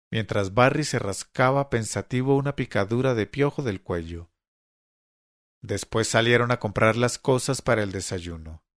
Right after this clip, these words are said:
El alquimista y la arqueóloga interestelar iban primero, hablando en francés. La esclava gala y el profesor de Indiana los seguían, hablando en latín, tomados de la mano.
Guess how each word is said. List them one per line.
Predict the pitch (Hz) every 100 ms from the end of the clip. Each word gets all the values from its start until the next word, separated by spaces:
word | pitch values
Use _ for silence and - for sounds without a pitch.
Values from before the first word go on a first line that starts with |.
| _ _ _ _ _
El | - 117
alquimista | 117 - 123 147 151 - 165 196
y | 143
la | 113
arqueóloga | 104 - 113 107 123 147 147
interestelar | 131 107 98 - 101 107 123
iban | 143 147 143
primero, | 117 98 101 95 82 _ _ _ _
hablando | - 98 107 123 139
en | 147
francés. | 131 98 87 - 95 82 - _ _ _ _ _ _
La | - 101
esclava | - - 120 127
gala | 127 147 165
y | 160
el | 113 -
profesor | 101 101 95 - 110
de | 113
Indiana | 104 98 113 127 151
los | 143 107
seguían, | - 98 104 104 92 90 _
hablando | 107 104 117 127 139
en | 135
latín, | 107 - 127 139 139 _ _ _
tomados | - 95 107 120 135
de | 123
la | 92
mano. | 85 85 78 82